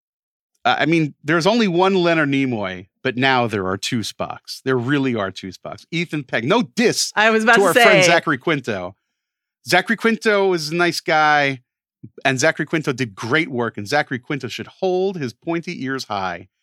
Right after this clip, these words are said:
Speaker 1: and know he did a very good job. But there is only one Leonard Nimoy, and now there are two Spocks, Leonard Nimoy and Ethan Peck. Spock would be my best pal. I think that certainly Neelix and I share a common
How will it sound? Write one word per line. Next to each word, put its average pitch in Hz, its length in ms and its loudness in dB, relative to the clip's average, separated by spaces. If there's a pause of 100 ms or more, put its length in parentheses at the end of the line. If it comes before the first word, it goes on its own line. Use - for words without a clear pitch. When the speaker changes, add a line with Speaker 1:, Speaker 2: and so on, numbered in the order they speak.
(240)
Speaker 1:
and 110 160 -6
know 139 160 -2
he 156 140 -8
did 120 160 -6
a 104 40 -10
very 151 440 -2
good 131 180 -4
job. - 380 -10 (1120)
But 117 160 -4
there 139 240 2
is 127 100 -2
only 185 240 0
one 170 280 0
Leonard 151 220 0
Nimoy, 117 540 -2 (420)
and 117 280 -2
now 120 460 2
there 95 200 -8
are 92 120 -6
two - 180 -12
Spocks, - 680 -16
Leonard 107 280 -8
Nimoy 92 500 -8 (240)
and 117 120 -20
Ethan - 300 -20
Peck. - 140 -20 (440)
Spock 240 320 2
would 208 100 -2
be 196 100 -2
my 156 160 2
best 117 300 -2
pal. 98 260 -2 (240)
I 156 120 2
think 233 320 -2
that 175 200 2
certainly 147 340 0
Neelix 160 760 -2
and 110 180 -4
I 92 400 -8 (640)
share 151 480 2
a 135 60 -2
common 123 640 -2